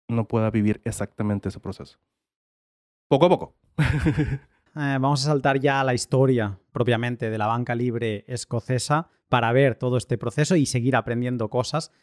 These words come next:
Speaker 2: que la verdad es que es tan obvio y es tan natural que es muy bonito de ver y también te pone mu-, te cabrea mucho por partes iguales, eh, cuando te das cuenta cómo nos han robado toda esa noción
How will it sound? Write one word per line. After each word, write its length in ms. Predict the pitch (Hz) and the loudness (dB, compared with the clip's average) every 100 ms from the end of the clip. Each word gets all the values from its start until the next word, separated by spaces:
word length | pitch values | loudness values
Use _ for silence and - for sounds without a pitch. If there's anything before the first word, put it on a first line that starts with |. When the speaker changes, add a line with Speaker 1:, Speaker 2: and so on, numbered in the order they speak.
| _ - | _ 0
Speaker 2:
que 460 | 127 117 113 110 | 2 2 0 -2
la 100 | 110 | -2
verdad 380 | 110 110 120 - | -2 -2 -4 -6
es 220 | 151 127 | -10 -12
que 240 | - 117 117 | -6 -6 -6
es 140 | 113 | -4
tan 180 | - 165 | 0 2
obvio 460 | 131 110 117 113 - | 2 0 -4 -4 -10
y 100 | 131 | -8
es 100 | 120 | -4
tan 320 | 143 147 143 | -2 0 0
natural 640 | 131 131 117 120 113 113 139 _ _ _ _ | -2 -2 0 0 -2 -6 -12 _ _ _ _
que 640 | - 120 117 117 113 120 _ _ | 0 2 2 0 -4 -8 _ _
es 380 | 139 123 - _ - | -6 -6 -8 _ 0
muy 220 | 139 151 | 6 8
bonito 460 | 135 135 143 185 - | 8 4 2 -2 -4
de 180 | 120 120 | -4 0
ver 320 | 135 208 _ _ _ _ - | -2 -2 _ _ _ _ -10
y 140 | 127 | -4
también 400 | 127 123 123 147 | 0 0 2 0
te 180 | 143 120 | 0 -4
pone 280 | 123 127 135 | -2 0 0
mu-, 360 | 127 123 127 | 0 -2 -4
te 140 | - - | -8 -6
cabrea 260 | 110 131 | 0 2
mucho 420 | 123 120 - 139 - _ - | 2 0 -2 -6 -8 _ -8
por 160 | 107 | -8
partes 340 | - 110 - - | -4 -6 -6 -8
iguales, 440 | 107 113 156 - _ _ _ _ | -4 -4 -4 -10 _ _ _ _
eh, 120 | 107 | -10
cuando 280 | 101 113 107 | -4 0 0
te 100 | 117 | 0
das 220 | 113 120 | -2 -4
cuenta 560 | - 120 113 127 170 _ | -2 -2 -2 -4 -6 _
cómo 260 | - 120 123 | -4 -2 0
nos 220 | 127 - | -2 -4
han 140 | 120 | -6
robado 480 | 113 117 117 117 120 | -2 -2 -2 -2 -4
toda 500 | _ 135 135 123 113 | _ -2 -2 0 -2
esa 240 | 113 - 110 | -4 -6 -4
noción 760 | 107 101 - 139 143 110 104 | -4 -6 0 2 4 2 -2